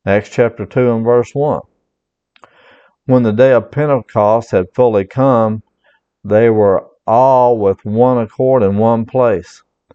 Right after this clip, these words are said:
And suddenly there came a sound from heaven,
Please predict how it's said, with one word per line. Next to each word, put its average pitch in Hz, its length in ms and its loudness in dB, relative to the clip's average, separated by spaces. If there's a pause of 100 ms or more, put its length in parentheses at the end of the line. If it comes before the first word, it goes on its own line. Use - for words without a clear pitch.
(200)
And 107 300 -2
suddenly 113 800 -2 (520)
there 120 240 2
came 127 420 0
a 123 100 0
sound 131 560 -2
from 139 300 -2
heaven, 131 540 0